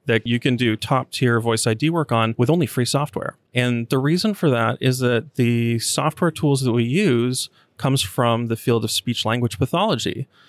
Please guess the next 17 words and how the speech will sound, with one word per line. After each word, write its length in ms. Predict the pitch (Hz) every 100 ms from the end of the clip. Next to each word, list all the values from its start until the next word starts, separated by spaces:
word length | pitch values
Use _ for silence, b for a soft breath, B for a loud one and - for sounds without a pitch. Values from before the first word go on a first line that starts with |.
| b b
because 300 | 131 143 127
the 100 | 135
methods 580 | 123 139 - 190 170 -
of 140 | 123
voice 320 | 127 156 -
I 80 | 139
D 240 | 117 113
are 160 | - 113
very 380 | 113 127 175 214
similar 640 | - - 139 123 117 117
to 160 | 139 143
the 80 | 123
methods 560 | 120 117 - 143 135
that 140 | 127 110
speech-language 720 | - - 120 - 120 123 -
pathologists 640 | 131 143 156 196 135 - -
use 420 | 113 110 120